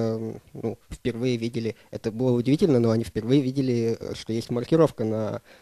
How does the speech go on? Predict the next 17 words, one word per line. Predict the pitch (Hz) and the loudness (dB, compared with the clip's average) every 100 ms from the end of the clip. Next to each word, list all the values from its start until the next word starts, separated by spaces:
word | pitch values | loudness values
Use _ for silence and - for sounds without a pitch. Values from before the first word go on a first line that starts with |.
| - | -8
э, | 107 110 | -4 -2
разных | 117 123 | 0 0
пакетах, | - 147 139 113 101 - | -2 2 2 2 -4 -10
что | - - 113 107 - - _ - - - | -10 -4 -2 -2 -6 -14 _ -20 -20 -2
мусор, | 120 139 156 | 2 2 2
оказывается, | 143 143 139 147 143 - 139 135 131 127 - | 4 4 4 4 2 2 4 6 4 0 -4
<laughs> | |
не | 131 143 139 | 0 4 4
скидывают | 135 - 156 147 127 127 | 4 2 2 4 4 4
в | |
одну | 131 139 | 2 2
корзину, | 131 127 156 147 123 | -4 -4 0 0 -2
а | 120 117 113 - | -2 -2 -2 0
его | 120 | 2
можно | 127 123 123 | 4 2 0
разделять. | 123 120 139 120 - - - - _ _ _ _ | -2 -2 2 2 0 -12 -20 -20 _ _ _ _
А, | 120 120 120 113 | -6 -4 -4 -6